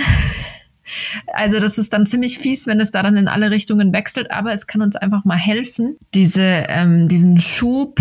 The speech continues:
leichter ins Pferd zu bekommen und dem Pferd dadurch zu vermitteln, was man möchte.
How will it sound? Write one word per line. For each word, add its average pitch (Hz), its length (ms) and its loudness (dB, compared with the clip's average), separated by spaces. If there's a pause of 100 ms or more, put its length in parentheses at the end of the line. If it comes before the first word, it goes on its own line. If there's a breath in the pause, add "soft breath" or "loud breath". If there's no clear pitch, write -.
(280)
leichter 208 400 -2
ins 190 240 0
Pferd 196 320 -2
zu 190 100 2
bekommen 202 460 2
und 185 160 4
dem 170 140 2
Pferd 196 260 0
dadurch 190 240 0
zu - 80 -8
vermitteln, 180 420 4
was 160 200 -2
man 170 240 8
möchte. 165 500 2